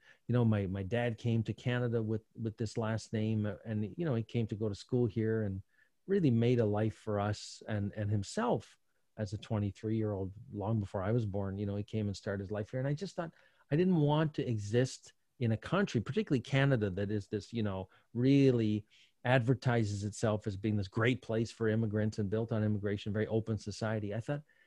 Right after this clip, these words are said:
"Wait a second, I went to the National Theatre School of Canada. Okay, I've got this weird Indian last name and I've got this face to deal with,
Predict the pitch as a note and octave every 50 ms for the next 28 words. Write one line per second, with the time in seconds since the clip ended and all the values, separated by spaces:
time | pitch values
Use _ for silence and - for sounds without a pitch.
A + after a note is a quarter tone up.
0 | _ _ - C4 C#4 A#3+ E3+ - C3 F#2+ F2+ G2 F2+ _ _ _ - G3+ A#3 C4
1 | G#3+ F#3+ D3+ C#3+ B2+ B2+ C#3 D#3+ D3+ - - C3 - C#3+ C3 A#2+ A#2 - - B2+
2 | A#2+ A2+ - - - D#3 D3+ A#2 G2 G2 - D3 D3 - F3+ D#3+ B2 B2 E3 D#3+
3 | D3+ - C3 A#2 - A#2+ A#2+ A#2+ A#2 G#2+ G#2+ G#2+ G#2 G2+ F#2+ F#2+ F2+ F2+ F2+ -
4 | - G#2+ F#2+ F#2+ G2 G#2+ G#2+ F#2+ F2+ G2 G#2+ G2+ - - G#2 - - - A2 G#2
5 | G2+ G2+ G2+ G#2 - - - F#2 F2+ G2 F#2+ F#2+ B2+ D3+